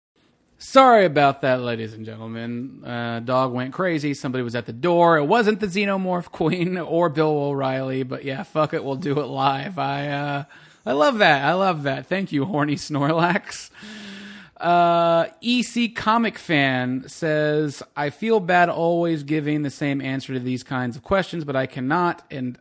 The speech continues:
I will not tell a lie. Violet from Friday the Thirteenth, Part Five." And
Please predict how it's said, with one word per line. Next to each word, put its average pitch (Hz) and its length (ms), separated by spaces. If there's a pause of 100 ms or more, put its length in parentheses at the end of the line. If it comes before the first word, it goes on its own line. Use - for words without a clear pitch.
I 123 280
will 120 180
not 139 320
tell 139 220
a 135 60
lie. 127 500 (340)
Violet 175 600
from 143 200
Friday 160 300
the 165 140
Thirteenth, - 640
Part - 320
Five." 123 640 (460)
And 147 720